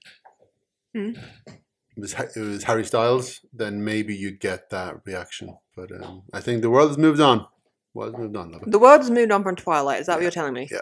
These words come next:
Speaker 1: That's disgusting.
Speaker 2: Yep.
Speaker 1: All right. Question number five.
Speaker 2: Mm-hmm.
Speaker 1: What year did I dislocate my knee? Not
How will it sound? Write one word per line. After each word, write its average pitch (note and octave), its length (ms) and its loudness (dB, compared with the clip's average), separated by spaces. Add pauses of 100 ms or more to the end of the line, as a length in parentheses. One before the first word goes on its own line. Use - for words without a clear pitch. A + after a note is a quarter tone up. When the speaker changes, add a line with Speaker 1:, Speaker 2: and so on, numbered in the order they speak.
(180)
Speaker 1:
That's E3 140 -10
disgusting. D3 720 -10
Speaker 2:
Yep. - 100 -18 (680)
Speaker 1:
All F3 100 -6
right. D#3+ 240 -2
Question F4+ 540 4
number C#4 340 0
five. G#3+ 440 -6 (120)
Speaker 2:
Mm-hmm. F#2+ 280 -12 (720)
Speaker 1:
What A#3 380 6
year B3+ 500 2 (200)
did G#3+ 160 -2
I G3 120 2
dislocate G3+ 680 -2
my F#3+ 140 -4
knee? E3+ 400 -2
Not F3 320 -2